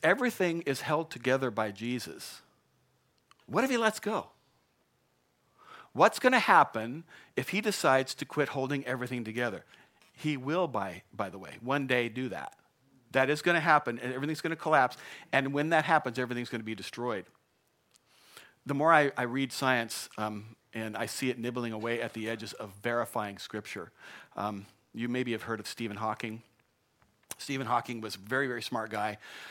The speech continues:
um, particle phys-, nuclear physicist, um, particle physicist, theoretical physicist is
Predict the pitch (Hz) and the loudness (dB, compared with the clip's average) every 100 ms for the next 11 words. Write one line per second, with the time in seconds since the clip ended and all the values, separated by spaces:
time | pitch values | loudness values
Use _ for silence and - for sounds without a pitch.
0 | - - 98 104 101 - - 120 117 110 | -16 -8 -6 -6 -10 -6 2 2 2 -6
1 | 117 104 131 131 117 - 110 107 110 101 | -6 -4 -4 -4 -4 -4 -6 -6 -8 -8
2 | - 104 95 - 110 104 - 107 101 104 | -10 -10 -12 -6 -4 -4 -8 -8 -8 -10
3 | - - - - - - - - 175 139 | -12 -16 -20 -20 -20 -20 -20 2 4 6
4 | 135 123 107 - 90 92 101 - 98 | 4 0 -6 -8 -10 -10 -10 -10 -12